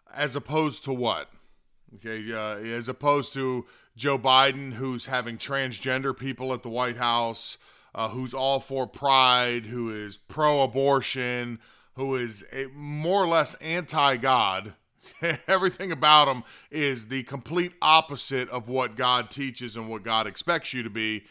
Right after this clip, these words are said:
He's the complete opposite. So you would expect the evangelical community, Christian community, anybody that believes in God, you would expect them to vote for him over somebody who is actually pro-God, anti-abortion.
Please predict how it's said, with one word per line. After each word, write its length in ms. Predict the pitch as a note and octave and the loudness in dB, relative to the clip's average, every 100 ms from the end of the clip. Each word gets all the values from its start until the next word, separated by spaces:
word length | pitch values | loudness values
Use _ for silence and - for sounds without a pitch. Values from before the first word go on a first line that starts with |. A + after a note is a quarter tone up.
| - _ | -20 _
He's 180 | - C#3+ | -10 -6
the 80 | B2+ | -6
complete 400 | - C3 C#3 C#3+ | -8 -8 -6 -2
opposite. 520 | C3 C3+ - A#2+ A#2 | 2 2 2 -8 -8
So 100 | - | -6
you 220 | B2+ B2+ | -4 -2
would 80 | C3 | -2
expect 400 | B2+ - - D3 | -2 -4 -4 -4
the 80 | B2+ | -2
evangelical 800 | C#3+ C3+ C#3 C3 C#3+ C#3+ B2 C3 | -2 0 -2 0 0 0 -2 -10
community, 540 | C3 C#3+ D#3 D3 D3 - - - | -8 -4 -4 -2 -4 -4 -18 -2
Christian 400 | F#3 E3+ - D#3 | 2 2 0 -4
community, 460 | D3 D#3+ D#3 D3 | -4 -2 -2 -2
anybody 300 | D3+ D#3+ E3 | -2 -2 -2
that 100 | D#3 D3+ | -4 -4
believes 320 | D3+ E3 C3+ | -4 -4 -4
in 60 | C#3 | 0
God, 260 | D3+ C#3 | 2 2
you 80 | B2+ | 0
would 100 | D3 | -4
expect 440 | C#3+ - D3+ D3+ - | -4 -6 -4 -4 -4
them 180 | D3 | -6
to 80 | C3 | -4
vote 300 | A2+ C3+ C#3+ | 0 0 0
for 220 | - C3+ | -4 -6
him 520 | B2+ D3 D#3+ B2+ A2+ G#2 - - - - | -6 -4 -2 -2 -4 -12 -20 -20 -20 -8
over 360 | D#3 D3+ B2+ C3 | -2 0 -2 -4
somebody 460 | - D#3+ D#3 C#3+ | -2 -2 0 -2
who 160 | C#3 C#3 | -2 -2
is 140 | B2 | 0
actually 500 | C#3 C#3 - C3+ C3 | 2 2 0 -4 -4
pro-God, 880 | B2 - F3 F#3 D#3 C3+ B2 B2 B2 - - - | -6 2 6 6 4 4 4 2 -2 -8 -20 -10
anti-abortion. 1400 | D#3+ F3 E3+ E3+ D#3 C#3+ C3 C3 C3 B2+ - B2+ A#2+ A#2+ | -4 -2 0 4 6 6 4 2 0 0 -4 -6 -6 -8